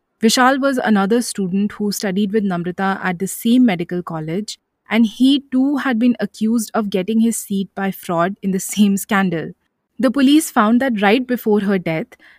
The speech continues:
Namrata had in fact called Vishal multiple times from her phone, and he had in fact been traveling with her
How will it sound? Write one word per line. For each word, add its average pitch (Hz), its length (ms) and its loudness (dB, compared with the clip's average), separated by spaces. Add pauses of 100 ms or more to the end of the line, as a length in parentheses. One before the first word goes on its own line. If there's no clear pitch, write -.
(100)
Namrata 226 420 2
had 294 160 2
in 254 120 4
fact 247 360 -2 (100)
called 220 400 0
Vishal 208 460 0
multiple 208 540 0
times 196 340 -2
from 202 180 -4
her 196 100 0
phone, 180 460 -6 (640)
and 226 140 8
he 254 120 8
had 269 140 4
in 233 160 4
fact 262 200 2
been 285 160 0
traveling 240 520 4
with 240 180 2
her 175 280 0